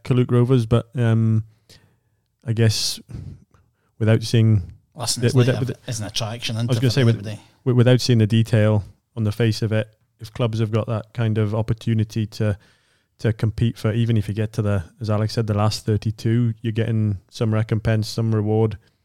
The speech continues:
Speaker 1: It's gotta be a, it's gotta be a good carrot and good for the game if the sponsor's involved as well.
Speaker 2: Absolutely. I think Alec was talking more kind of partners. Eh, if,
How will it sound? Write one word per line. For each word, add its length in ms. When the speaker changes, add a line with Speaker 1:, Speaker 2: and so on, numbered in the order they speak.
Speaker 1:
It's 80
gotta 220
be 200
a, 360
it's 100
gotta 160
be 140
a 40
good 240
carrot 380
and 320
good 160
for 120
the 100
game 280
if 100
the 80
sponsor's 420
involved 340
as 100
well. 200
Speaker 2:
Absolutely. 640
I 80
think 160
Alec 280
was 100
talking 500
more 180
kind 160
of 80
partners. 540
Eh, 260
if, 340